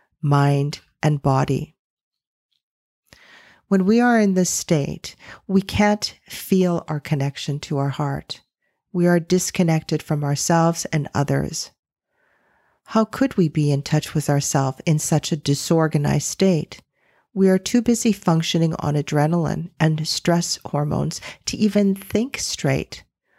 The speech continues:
or be conscious to our hearts or intuitive self. This is the sure way to keep ourselves from our internal guidance system, what should be directing us in our lives,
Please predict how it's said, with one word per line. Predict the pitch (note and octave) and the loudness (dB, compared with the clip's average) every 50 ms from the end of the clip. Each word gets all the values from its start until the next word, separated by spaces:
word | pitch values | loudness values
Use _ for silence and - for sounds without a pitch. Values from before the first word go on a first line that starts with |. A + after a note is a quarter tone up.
| _ _ _ | _ _ _
or | - F3+ E3 | -2 0 0
be | D#3+ - F3+ | 2 2 0
conscious | E3+ E3+ - - F3+ F3 F3+ F3+ - - D#3 - - | 0 0 0 0 2 2 2 0 -2 -4 -4 -4 -4
to | - - D#3 | -4 -2 0
our | D3+ D3 D3 | 0 0 -2
hearts | - - F3 E3+ D#3 - - - - - - | 0 0 2 2 2 0 -2 -6 -8 -8 -4
or | - E3 D#3 | -4 -2 -2
intuitive | D3+ D#3 - - - D#3+ D3+ D3+ C#3+ - | -2 -4 -4 -2 -2 -2 0 -2 -4 -4
self. | - - F3 D#3+ E3 D#3 - - - _ _ _ _ _ _ _ _ _ - - - - - - - - - - _ _ - | -4 -2 0 0 0 -2 -4 -8 -12 _ _ _ _ _ _ _ _ _ -20 -20 -20 -20 -20 -20 -20 -20 -20 -20 _ _ -8
This | - - - | -6 -4 -2
is | A#3 A3+ - | -2 -2 0
the | - F3+ | 0 -2
sure | - - - - A3 A3 A3+ | -2 -2 0 0 2 2 2
way | G#3+ F#3+ F3 E3 D#3+ E3 | 2 4 2 2 2 0
to | E3 - - | -2 -4 -6
keep | D#3+ - - E3+ - | -6 -4 -4 -4 -2
ourselves | E3 D#3+ D#3+ - E3+ C#3+ C#3 C#3+ D#3 - - | -2 -2 0 0 0 0 0 -2 -4 -6 -4
from | - - D3+ D3 D3+ | -4 -4 -2 -2 -2
our | D3 C#3+ D3 D3+ - _ _ _ _ - | -2 -2 -2 -4 -6 _ _ _ _ 0
internal | F3 F3+ F#3 - - - F#3 E3+ D#3+ D#3 | 0 0 0 0 0 0 0 2 2 0
guidance | D3+ - D3+ D3+ D#3 E3+ F3 F3 | 0 2 2 2 2 2 0 0
system, | - - F3 E3+ - - F3 G3 A#3+ C#4 _ _ _ _ _ _ _ _ _ - - - - - _ _ _ | 0 -2 -2 -2 -2 -2 -2 -2 -2 -4 _ _ _ _ _ _ _ _ _ -20 -20 -20 -20 -20 _ _ _
what | - F3 F3 - - | -2 -2 -2 0 0
should | - - D#3+ | -2 -2 0
be | - D#3+ D3+ D3 D#3 D3+ _ _ _ - | 2 2 2 2 2 0 _ _ _ -2
directing | - D3+ D3 C#3+ C#3+ D3 - - - F3 E3 D#3+ | 0 0 2 2 0 0 0 -2 -2 -2 0 0
us | D#3 D#3+ - - | 0 0 0 -2
in | D#3+ D3+ | -2 -2
our | C#3+ C#3+ | -2 -2
lives, | D3 C#3+ C#3 C#3 D3 E3 G#3 A#3 A#3+ - - - | 0 0 0 0 2 0 0 -2 -4 -8 -10 -10